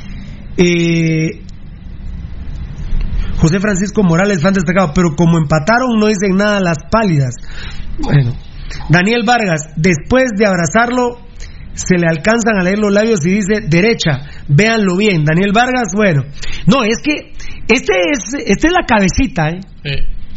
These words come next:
Speaker 1: No,
Speaker 2: Esto
Speaker 1: ahora
Speaker 2: trae,
Speaker 1: se
Speaker 2: esto,
Speaker 1: viene,
Speaker 2: esto trae mucho.
Speaker 1: esta es la cabecita.
Speaker 2: Sí.
Speaker 1: Dice David Cali Esfo, "Muchas enfermeras calladitas ahorita". Me parece extraño que no me, no nos insulte nadie ahora. ¿Dónde están los cremas que no nos insultan?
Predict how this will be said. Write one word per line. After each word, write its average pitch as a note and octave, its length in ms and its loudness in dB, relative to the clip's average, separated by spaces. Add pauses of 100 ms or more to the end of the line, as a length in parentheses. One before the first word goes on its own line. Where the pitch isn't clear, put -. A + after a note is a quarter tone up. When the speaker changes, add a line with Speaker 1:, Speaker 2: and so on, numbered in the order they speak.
(300)
Speaker 1:
No, G3+ 60 4
Speaker 2:
Esto F#3+ 80 4
Speaker 1:
ahora G#3 220 2
Speaker 2:
trae, D#4+ 100 -2
Speaker 1:
se F4+ 80 0
Speaker 2:
esto, C#4 80 2
Speaker 1:
viene, C4+ 380 0
Speaker 2:
esto - 200 -8
trae C3 300 0
mucho. B2 180 2
Speaker 1:
esta G#3 260 2
es D4+ 60 0
la C4 100 -2
cabecita. E3 600 0
Speaker 2:
Sí. - 140 -10 (1400)
Speaker 1:
Dice B3+ 320 4
David A3 320 0
Cali B3 260 2
Esfo, A3+ 420 0
"Muchas C4 500 2
enfermeras G#3 560 2 (100)
calladitas G3+ 480 2
ahorita". G3+ 400 2 (340)
Me G#3+ 200 4
parece A3 320 0
extraño D4 340 0
que A3+ 120 -2
no A3+ 100 2
me, C#4+ 100 0 (180)
no A3+ 140 4
nos C4 140 2
insulte A3+ 380 0
nadie C#4+ 320 0
ahora. E3 240 4 (840)
¿Dónde D4 240 4
están D#4 200 0
los C#4 160 0
cremas E4 340 0
que A#3 100 0
no C#4 120 4
nos C#4+ 140 2
insultan? F#3+ 600 2